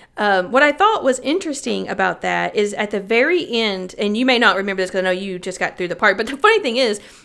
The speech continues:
so I started listening to it back when we could still travel 'cause I was listening to it on the airplanes.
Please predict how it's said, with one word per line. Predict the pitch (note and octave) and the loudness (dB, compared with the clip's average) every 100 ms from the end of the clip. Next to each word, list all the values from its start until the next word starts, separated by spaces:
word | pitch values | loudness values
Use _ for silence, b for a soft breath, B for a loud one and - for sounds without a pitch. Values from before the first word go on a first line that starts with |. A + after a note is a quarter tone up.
| B | B
so | - A#3 | 2 4
I | A#3+ D#4+ | 4 4
started | D#4+ C#4+ C#4 C4+ | 0 2 2 2
listening | A3 - G#3 | -4 -4 -6
to | G3 G3 | -2 0
it | F#3 | 0
back | G#3 G3+ G#3 | 2 0 2
when | G3 | 0
we | F#3+ | 0
could | F#3+ | -2
still | F#3 F3+ | -2 -4
travel | - G#3 C3+ | 0 0 0
'cause | D#3+ F#3 | -2 -2
I | |
was | F3 | 0
listening | F3+ F#3 F3 | -2 -4 -6
to | F#3+ | -4
it | |
on | E3+ | -4
the | D#3+ | -2
airplanes. | F#3 F#3 E3 E3 | -4 -2 -6 -6